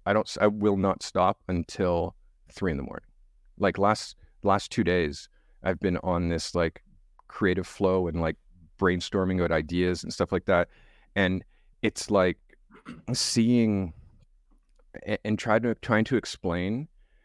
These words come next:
to people what, uh, what a creative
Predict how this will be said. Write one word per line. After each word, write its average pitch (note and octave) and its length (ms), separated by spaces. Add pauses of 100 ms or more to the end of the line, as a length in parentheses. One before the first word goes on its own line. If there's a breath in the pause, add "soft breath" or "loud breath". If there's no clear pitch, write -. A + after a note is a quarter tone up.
(340)
to A#2+ 160
people D3+ 600 (180)
what, F#2+ 420 (420)
uh, F2 280 (280)
what G2 280
a E2+ 180 (160)
creative G2 1000